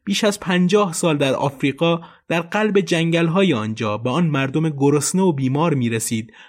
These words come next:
و دیناری هم ویزیت نمی‌گرفت، به مسئولیت عظیم شما و دیگر پزشکان درباره بشریت می‌اندیشم و افسوس می‌خورم."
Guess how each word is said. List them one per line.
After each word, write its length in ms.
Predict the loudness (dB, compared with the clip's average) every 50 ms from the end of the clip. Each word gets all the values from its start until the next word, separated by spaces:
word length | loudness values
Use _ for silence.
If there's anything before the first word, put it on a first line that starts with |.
| _ -4
و 80 | -4 -4
دیناری 600 | -4 0 2 4 4 4 4 4 2 2 2 2
هم 280 | 0 0 -2 -2 -2 -2
ویزیت 340 | -2 -2 0 -2 -2 -2 -2
نمی‌گرفت، 720 | -4 -4 -4 -4 -4 -4 -2 0 2 2 2 0 -2 -10 -20 -20 -20 _ _
به 80 | -6 -4
مسئولیت 680 | -2 -2 -2 -2 -4 -4 -2 -4 -2 0 -2 -2 -2 -4
عظیم 480 | -4 -4 -4 -2 2 2 2 2 2
شما 420 | 0 -2 -4 -4 -4 -4 -6 -6 -10 -14 -20 -20 _ -4
و 80 | -4 -4
دیگر 380 | -2 -2 -2 0 0 0 -2
پزشکان 680 | -2 -4 -8 -4 -2 -2 -2 -2 -2 0 0 0 2 0
درباره 500 | 0 -2 -2 -2 -2 -2 0 -2 -2 -2
بشریت 680 | -2 -4 -4 -4 -2 -4 -4 -4 -2 -2 -2 -2 -2
می‌اندیشم 720 | -2 -2 -2 -2 -4 -6 -6 -8 -6 -6 -6 -6 -6 -8 -12 -16 -20 -20 -20 _ -12
و 40 | -8 -6
افسوس 580 | -6 -6 -4 -4 -2 0 0 0 0 -4 -6
می‌خورم." 540 | -8 -10 -10 -10 -10 -10 -10 -10 -12 -16